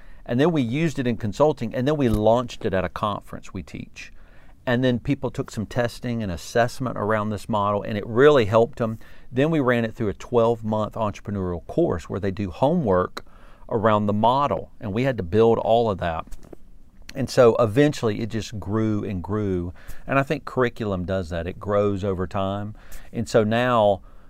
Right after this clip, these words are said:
you know, you can take our twelve-month course, and it is to either install the basics of a service-based company that can scale, uh, you know, without eating the entrepreneur alive.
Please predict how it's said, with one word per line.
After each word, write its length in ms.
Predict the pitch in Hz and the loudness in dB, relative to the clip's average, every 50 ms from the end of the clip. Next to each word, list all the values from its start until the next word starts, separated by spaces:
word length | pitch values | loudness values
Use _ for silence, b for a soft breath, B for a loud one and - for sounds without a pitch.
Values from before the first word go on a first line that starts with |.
| b | b
you 120 | - 127 110 | -4 -2 0
know, 160 | 101 101 101 - | 0 0 0 -2
you 160 | 113 107 127 | -4 -4 -4
can 220 | 123 - - 110 95 | -2 -2 -4 -4 -2
take 320 | - - 113 113 - - | 2 2 2 2 2 2
our 160 | 113 101 92 | 0 0 0
twelve-month 560 | - - 120 107 101 87 95 98 92 - - | 0 2 2 2 2 2 0 -4 -4 -6 -8
course, 380 | - - 110 104 95 92 85 - | -8 -6 -4 -2 -2 -2 -4 -6
and 160 | - 107 101 107 | -8 -6 -4 -2
it 140 | 110 101 | -2 0
is 260 | 107 113 110 101 - - | 0 0 -2 -2 -4 -8
to 540 | - - 117 113 104 98 95 92 92 - - - - - | -4 -2 0 0 0 0 -2 -4 -4 -8 -12 -16 -6 -4
either 280 | 120 98 95 92 - - | -4 -2 -2 -4 -6 -6
install 520 | - 107 95 - - - 110 208 107 113 | -6 -8 -6 -6 -2 2 4 4 6 4
the 120 | 117 110 104 | 2 0 -2
basics 640 | 90 101 98 101 101 - - 113 107 - - - - | -2 -2 -4 -4 -4 -6 -8 -8 -8 -8 -10 -16 -14
of 180 | - 110 110 92 | -8 -8 -6 -6
a 60 | 92 | -6
service-based 720 | - - - 117 107 104 98 107 - - - 95 92 - - | -8 -4 -2 -2 -2 0 -2 -4 -8 -4 -4 -4 -4 -6 -6
company 480 | - 104 95 95 - 117 117 117 117 - | -6 -4 -4 -4 -6 -8 -10 -10 -12 -12
that 240 | - - 95 - - | -8 -8 -8 -8 -6
can 200 | - - 98 90 | -8 -6 -6 -6
scale, 640 | 76 - - - - 104 95 95 104 113 131 143 - B B B B B B B B B B B B | -6 -10 -14 -8 -4 -2 -2 0 -2 -2 -4 -6 -10 B B B B B B B B B B B B
uh, 200 | 113 107 95 98 - | -2 -2 -2 -2 -2
you 160 | - 117 110 | -4 -4 -2
know, 100 | 101 92 | -2 -2
without 320 | 90 92 90 104 95 - - - | -2 -2 0 -2 -2 -2 -4 -6
eating 280 | - 123 113 - - 110 | -6 -6 -6 -4 -4 -4
the 120 | 101 101 | -4 -2
entrepreneur 560 | 104 104 98 - - - 104 101 98 95 92 | -2 -4 -4 -6 -8 -6 -4 -4 -2 -2 -2
alive. 460 | 87 87 85 85 92 113 135 - - | -2 -2 -4 -4 -6 -8 -10 -12 -14